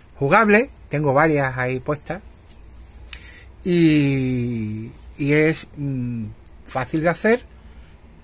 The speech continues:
y efectiva. Creo que es efectiva.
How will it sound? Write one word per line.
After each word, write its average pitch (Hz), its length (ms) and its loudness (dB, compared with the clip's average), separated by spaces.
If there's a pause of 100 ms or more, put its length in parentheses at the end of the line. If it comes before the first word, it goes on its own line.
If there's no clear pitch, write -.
(760)
y 117 680 -6
efectiva. 165 560 -2
Creo 143 180 -2
que 208 100 -2
es 170 40 0
efectiva. 156 500 -4